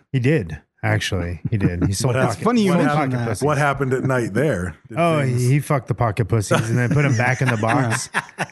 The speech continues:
Speaker 1: and then sold them.
Speaker 2: Yeah.
Speaker 1: Um, so,
Speaker 2: Yeah.
Speaker 1: yeah. And, and he also used the giant black dildo. Yeah.
Speaker 2: But did they come to life?
Speaker 1: No, they did.
Speaker 2: Okay,
Speaker 1: Yeah, they
Speaker 2: that's what
Speaker 1: did.
Speaker 2: I was after,
Speaker 1: So.
Speaker 2: yeah.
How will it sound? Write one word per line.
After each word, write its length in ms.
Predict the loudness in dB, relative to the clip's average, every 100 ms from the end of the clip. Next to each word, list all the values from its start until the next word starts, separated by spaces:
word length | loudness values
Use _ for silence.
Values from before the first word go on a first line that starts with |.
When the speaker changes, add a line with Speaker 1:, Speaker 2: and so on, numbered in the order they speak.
| -4
Speaker 1:
and 280 | 0 2 2
then 540 | 2 2 2 0 0
sold 300 | 0 0 2
them. 340 | 0 0 0 0
Speaker 2:
Yeah. 540 | 0 2 0 0 0
Speaker 1:
Um, 300 | 0 -2 -6 _
so, 280 | -4 -2 0
Speaker 2:
Yeah. 100 | 0
Speaker 1:
yeah. 220 | 0 -2 -6 _ _ _ -4
And, 180 | -2 0
and 140 | 2
he 100 | 2
also 260 | 2 0 0
used 300 | 2 2 0
the 60 | 0
giant 300 | 0 0 0
black 180 | -2
dildo. 520 | -2 -2 0 -2 -2 -6 _ _ _ _ -10
Yeah. 200 | -8 -6
Speaker 2:
But 120 | -4 -2
did 100 | -2
they 140 | -2
come 180 | -2 -2
to 80 | -2
life? 420 | -2 -2 -4 -10 -20 _ _ -6
Speaker 1:
No, 180 | -2 2
they 160 | 2 2
did. 400 | 0 0 0 -2
Speaker 2:
Okay, 240 | 0 -2
Speaker 1:
Yeah, 200 | -2 -2
they 80 | -2
Speaker 2:
that's 100 | -2
what 80 | -2
Speaker 1:
did. 80 | -2
Speaker 2:
I 40 |
was 80 | -4
after, 300 | -8 -10 -12
Speaker 1:
So. 120 | -8
Speaker 2:
yeah. 100 | -8